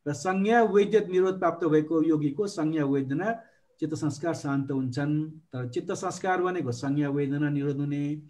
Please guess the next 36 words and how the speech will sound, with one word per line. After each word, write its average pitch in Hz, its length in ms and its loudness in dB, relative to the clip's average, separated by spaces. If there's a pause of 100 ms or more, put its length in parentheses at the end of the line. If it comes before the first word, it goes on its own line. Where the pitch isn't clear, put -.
(400)
होइन? 147 560 -2
श्वास 165 280 -4
प्रश्वासलाई 170 480 -2
काय 175 220 -2
संस्कार 143 360 -6
भन्ने 135 180 -2
चलन 143 340 -4
छ, 156 60 -6
किन 143 200 -4
चित्त 147 200 -6
उत्पन्न 143 420 -2
हुँदो 139 200 0
भन्ने 123 200 0
बताएको 135 440 -8
छ। 139 300 -6 (480)
र 151 80 4
वितर्क 196 420 4
विचारलाई 156 600 2
वची 156 320 0
संस्कार 147 400 -2
भनिन्छ। 117 380 -2 (680)
Sari 139 420 -2 (340)
तिनटा 170 400 0
संस्कार 151 540 -2
शान्त 143 360 -4
हुन्छ 135 240 0
भन्दा, 135 560 -2 (380)
अ, 123 60 -4
त्यो 127 200 -2
कुन 190 200 -4
अवस्था, 170 380 2
द्वितीय 160 380 0
ध्यानमा 156 380 2
पुगेकोलाई 160 480 2
योगीको 147 440 0
यो, 147 460 0